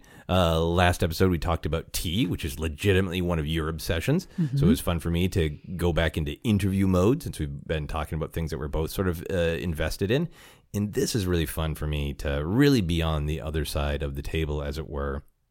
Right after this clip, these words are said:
Speaker 1: of, uh, of being in the position to talk about my obsession.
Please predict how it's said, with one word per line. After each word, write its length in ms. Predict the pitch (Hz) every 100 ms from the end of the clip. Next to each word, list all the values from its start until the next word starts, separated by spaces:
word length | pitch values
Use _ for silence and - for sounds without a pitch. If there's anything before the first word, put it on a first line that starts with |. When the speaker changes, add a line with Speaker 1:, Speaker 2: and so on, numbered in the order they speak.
| _ _ _ - -
Speaker 1:
of, 420 | 87 78 71 -
uh, 360 | 73 71 67 - -
of 160 | 78 - - -
being 160 | 90 80
in 80 | 78
the 60 |
position 320 | 76 76 - 76
to 60 |
talk 360 | - - 71 - -
about 240 | 80 76
my 140 | 71
obsession. 520 | 65 - 90 73 67